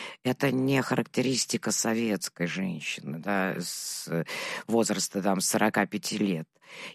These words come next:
И не про инте-, э, интеллектуальные способности, это точно. А, и большое количество и девушек вот с этой ролью спасателя. Ведь это причины роли спасателя, они же, э, из детства идут.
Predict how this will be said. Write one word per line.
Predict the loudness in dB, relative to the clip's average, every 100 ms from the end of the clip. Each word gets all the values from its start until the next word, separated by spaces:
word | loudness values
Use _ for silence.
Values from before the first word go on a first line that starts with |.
| 2
И | 4
не | 6 4
про | 2 4
инте-, | 4 4 2 0 2 2
э, | 2 0 0 0 2
интеллектуальные | 2 2 2 4 6 6 2
способности, | 2 2 2 2 2 -2 0
это | 0 2 -2
точно. | 0 0 0 -2 -2 -6 -8 -18 -16 -16 -18 0
А, | 2 2 2
и | 2 4
большое | 4 4 4 4 4
количество | 4 2 2 0 0
и | -2 -6
девушек | 0 2 4 2 -2 -2
вот | -4
с | -2
этой | 0 0
ролью | 2 2
спасателя. | 0 -4 -2 0 0 -2
Ведь | 0 -2
это | -2
причины | -2 0 2 4 6 6
роли | 6 4
спасателя, | 0 0 0 0 0 0
они | 2 2
же, | 2 0 0
э, | 0 0 0 -2
из | -2 -2 2
детства | 2 2 0 0
идут. | 2 -2 -4